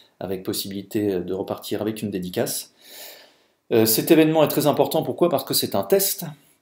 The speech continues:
C'est un test que je, que je voulais faire à la rentrée, à savoir, euh, est-ce que ce type d'événement peut fonctionner à Nancy ? Donc, euh,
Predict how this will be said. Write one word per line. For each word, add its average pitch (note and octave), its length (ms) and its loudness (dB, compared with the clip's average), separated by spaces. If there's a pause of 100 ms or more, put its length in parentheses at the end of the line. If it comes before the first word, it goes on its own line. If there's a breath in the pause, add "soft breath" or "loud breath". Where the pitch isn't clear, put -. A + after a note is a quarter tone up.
(720)
C'est - 220 -8
un F#2 100 -2
test G#2+ 400 -4
que F2+ 140 -8
je, E2+ 160 -10 (260)
que - 140 -12
je F2 80 -12
voulais F2+ 140 -4
faire F#2 260 -2
à F2 40 -4
la F2+ 100 -6
rentrée, F#2 500 -4
à - 40 -10
savoir, G#2 680 -2
euh, - 20 -20 (380)
est-ce - 180 -4
que G2+ 140 -6
ce - 100 -6
type G2+ 240 -8
d'événement G#2 400 -2
peut A#2 140 -4
fonctionner B2+ 400 -2
à B2 60 0
Nancy ? - 520 -4
Donc, F#2 360 -12
euh, - 260 -8